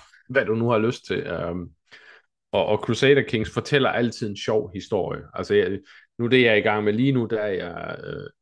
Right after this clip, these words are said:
irsk lensherre, og, og jeg har valgt at lave ham som sådan det mest venlige væsen, og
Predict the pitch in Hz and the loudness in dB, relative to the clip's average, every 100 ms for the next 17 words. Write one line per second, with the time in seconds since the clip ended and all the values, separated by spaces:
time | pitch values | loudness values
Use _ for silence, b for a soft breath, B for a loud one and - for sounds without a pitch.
0 | _ _ _ - 185 139 110 - - - | _ _ _ -4 0 0 -2 -6 -18 -20
1 | _ _ - 113 196 151 127 - 107 123 | _ _ -6 0 2 0 -2 0 2 4
2 | 123 - - 101 95 - _ _ _ _ | 2 -2 -8 -4 -4 -6 _ _ _ _
3 | _ _ - 113 131 123 139 120 98 98 | _ _ 0 2 4 4 4 4 2 4
4 | 123 123 110 117 104 131 120 127 131 117 | 2 2 -2 -6 -6 -4 0 2 4 2
5 | - 104 - 156 147 101 117 104 - 82 | -4 2 2 2 0 0 0 0 -2 -10
6 | - 95 90 - | -10 -6 -8 -10